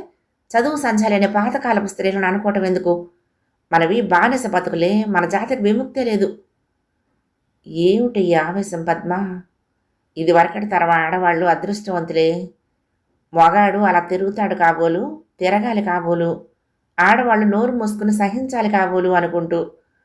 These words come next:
అజ్ఞానంతో ఏ బాధ లేకుండా బతికారు. ఈనాడు చదువుకుని కాస్త విజ్ఞానం సంపాదించుకుని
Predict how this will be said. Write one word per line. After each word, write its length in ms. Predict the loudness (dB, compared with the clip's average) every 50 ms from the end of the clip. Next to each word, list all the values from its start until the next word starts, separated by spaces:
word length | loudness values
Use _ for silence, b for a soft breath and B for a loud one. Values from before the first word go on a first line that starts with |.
| _ _ _ _ _ 0
అజ్ఞానంతో 640 | 2 2 2 2 0 0 0 0 -2 -4 -4 -2 -2 -2 0
ఏ 120 | 0 0 0 0
బాధ 280 | 2 0 0 -2 -2 -2
లేకుండా 360 | 0 0 0 0 -2 -4 -2 0
బతికారు. 520 | 0 0 0 -2 -4 -4 -4 -2 -2 -4 -6 -8 _ _ _ _ _ _ _ _ _ _ _ _ _ _ _ _ _ -4
ఈనాడు 420 | -2 0 2 2 2 2 2 0
చదువుకుని 640 | -2 -2 -2 -2 0 0 0 0 0 -2 -2 -2 -2 -2 -2
కాస్త 240 | -4 -4 -4 -4 -4
విజ్ఞానం 520 | -2 -2 -2 -2 -2 -2 0 0 0 0
సంపాదించుకుని 840 | 0 0 0 0 0 0 -2 -2 -2 -4 -6 -6 -8 -8 -8 -6 -6